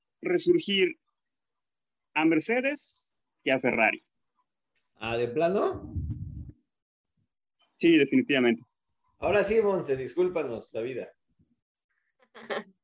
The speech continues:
Speaker 3: No se apuren. Yo creo que más bien, eh, pues le quedan dos carreras para terminar de probar lo que tenía que probar para este inicio de temporada, teniendo en mente que la mayoría de las escuderías en esta pausa de verano, eh, pues ya hacen pruebas,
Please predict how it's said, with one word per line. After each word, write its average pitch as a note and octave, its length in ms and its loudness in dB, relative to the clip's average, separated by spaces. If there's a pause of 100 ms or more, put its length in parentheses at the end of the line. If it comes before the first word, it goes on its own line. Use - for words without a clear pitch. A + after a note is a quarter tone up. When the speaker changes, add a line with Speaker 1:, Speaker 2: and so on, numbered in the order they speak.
Speaker 3:
No F3+ 140 -14
se G3 120 0
apuren. F3 380 -4 (840)
Yo B3 440 6
creo B3+ 380 6
que B3 140 0
más A#3 160 -4 (180)
bien, A#3+ 400 -4
eh, G3+ 680 2 (640)
pues A#3 120 0
le B3 100 6
quedan C4 320 6
dos C4 240 8
carreras B3+ 680 4
para G#3 260 0
terminar G#3+ 540 0
de A#3+ 100 2
probar G3+ 320 4
lo G#3+ 160 2
que G#3 100 -2
tenía F#3+ 320 2
que G#3 140 -4
probar F#3 380 2
para F3 320 4
este F#3 240 2
inicio G3 340 4
de G3 80 2
temporada, E3+ 720 0 (320)
teniendo A#3+ 380 6
en C4+ 100 6
mente C4 240 0
que C4 80 0
la A3+ 100 -2
mayoría G#3 400 2
de A#3+ 80 0
las A3+ 220 0
escuderías G3+ 760 2 (400)
en A3 180 2
esta A#3 320 0
pausa A3+ 280 2
de A#3 100 2
verano, G3+ 540 -2
eh, G3 440 2
pues G3+ 220 6
ya G#3 400 2
hacen A#3 400 0
pruebas, A3 580 4